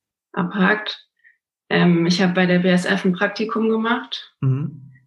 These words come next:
Speaker 1: Das ist ja nochmal ein ganz, also was ganz anderes. Da gibt's ja wirklich, ähm, einen eigenen Inklusionsbetrieb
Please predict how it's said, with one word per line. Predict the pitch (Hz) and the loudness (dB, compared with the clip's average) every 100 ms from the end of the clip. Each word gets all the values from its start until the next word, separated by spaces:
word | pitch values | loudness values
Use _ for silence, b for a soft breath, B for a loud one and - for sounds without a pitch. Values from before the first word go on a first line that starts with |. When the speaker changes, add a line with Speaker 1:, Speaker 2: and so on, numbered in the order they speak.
| _ _ - | _ _ -2
Speaker 1:
Das | 180 180 | -2 0
ist | 180 | -2
ja | 196 185 185 | 2 4 4
nochmal | 180 202 190 185 180 | 4 4 4 4 6
ein | 180 175 - _ | 4 2 -2 _
ganz, | - 208 208 - | 0 2 2 -2
also | - 185 180 170 | -2 0 2 0
was | 180 | 0
ganz | 202 208 220 | 2 0 2
anderes. | 208 208 202 202 214 - - _ | 2 2 2 0 -2 -8 -20 _
Da | 185 175 180 | 0 2 2
gibt's | 180 180 - | 0 -4 -2
ja | 185 180 175 | 2 2 2
wirklich, | 180 - 180 180 - | 0 0 -2 -2 -6
ähm, | 180 175 175 180 | -2 0 2 2
einen | 180 185 | 2 2
eigenen | - 180 180 | 2 4 4
Inklusionsbetrieb | 180 180 180 214 214 - 196 - 208 208 | 2 0 -2 -4 -6 -8 -14 -4 -2 -2